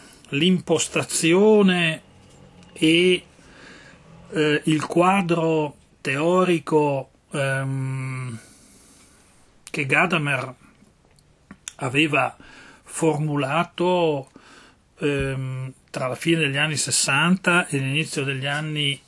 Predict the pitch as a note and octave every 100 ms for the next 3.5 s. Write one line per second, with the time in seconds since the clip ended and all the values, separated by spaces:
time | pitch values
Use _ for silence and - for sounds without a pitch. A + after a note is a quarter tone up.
0 | _ _ - C3+ C3 B2 - D#3+ - -
1 | C3 A#2+ A2+ A2+ - A#2 A2+ - _ E3
2 | C#3 C#3 D3 D3+ D3 C#3 C3+ C3+ - F3+
3 | - C3+ C#3 E3+